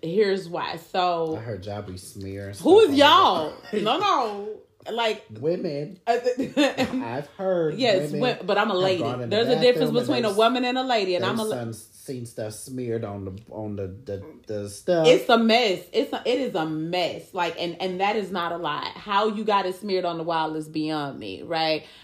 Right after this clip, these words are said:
Speaker 1: How the Lord opened up the Red Seas figuratively and literally is beyond me. Why did your mother not teach you how to wrap it up? All of that. Um, and what it,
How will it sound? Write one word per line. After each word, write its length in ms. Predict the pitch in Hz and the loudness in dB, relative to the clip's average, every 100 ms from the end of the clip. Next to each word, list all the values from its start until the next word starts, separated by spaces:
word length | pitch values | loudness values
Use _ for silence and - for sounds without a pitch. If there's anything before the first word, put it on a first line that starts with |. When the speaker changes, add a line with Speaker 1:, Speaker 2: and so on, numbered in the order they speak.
| - | -20
Speaker 1:
How 760 | - 208 196 185 180 175 170 - - - _ _ _ 170 | -8 0 2 2 2 0 -2 -6 -20 -20 _ _ _ -8
the 200 | 175 185 | 0 0
Lord 420 | 180 196 196 190 180 | 2 4 4 4 4
opened 280 | 185 185 | 2 2
up 140 | 185 170 | 0 0
the 60 | 160 | -4
Red 340 | 170 185 185 | 0 2 0
Seas 500 | 175 202 190 180 180 - | 0 -2 -2 -4 -10 -4
figuratively 960 | 196 185 185 180 - 185 180 185 175 | 0 0 0 -2 -4 -6 -4 -4 -4
and 200 | 180 175 | -4 -4
literally 680 | 180 180 - 180 165 175 - | -4 -6 -2 -2 0 -2 -2
is 160 | 175 165 | -4 -2
beyond 560 | 175 175 165 170 160 | -4 -2 -2 -2 -2
me. 140 | 151 143 | -2 -2
Why 220 | 160 165 | 0 0
did 160 | 185 185 | 0 -2
your 100 | 175 | -2
mother 320 | 175 175 175 | 0 0 0
not 300 | 170 165 156 | -2 -4 -6
teach 240 | - 185 - | -10 -12 -8
you 80 | 190 | -4
how 140 | 170 | -4
to 100 | 165 | -4
wrap 320 | 165 170 170 | -2 -4 -2
it 80 | 170 | -4
up? 180 | 165 147 | -4 -4
All 240 | - 180 175 | -2 0 0
of 60 | 165 | -4
that. 360 | 143 - - | -4 -6 -8
Um, 280 | 170 170 151 - | -6 -6 -6 -6
and 180 | 170 | -4
what 140 | 175 190 | -2 -2
it, 240 | 180 - | -4 -8